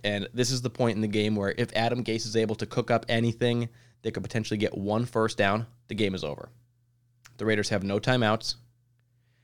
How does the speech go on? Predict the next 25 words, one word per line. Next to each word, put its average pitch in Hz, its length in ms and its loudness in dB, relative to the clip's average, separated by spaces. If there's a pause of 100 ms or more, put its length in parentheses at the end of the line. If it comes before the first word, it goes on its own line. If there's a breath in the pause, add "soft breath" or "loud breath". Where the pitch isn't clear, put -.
(180)
and 95 420 -2 (560)
the 104 120 -8
Jets 98 240 0
are 110 60 -2
basically 104 400 0
able 98 140 -2
to 98 60 -6
just 95 320 -4 (220)
dwindle 117 260 2
the 101 80 -4
clock 147 300 4
down. 95 280 2
All 120 180 8
they 139 100 4
need 127 120 2
is 110 60 0
one 104 160 0
first 101 220 -2
down. 95 160 2
They 95 80 0
don't. 110 200 2
They 107 80 2
get - 160 -6
five 113 280 8
yards. 98 260 2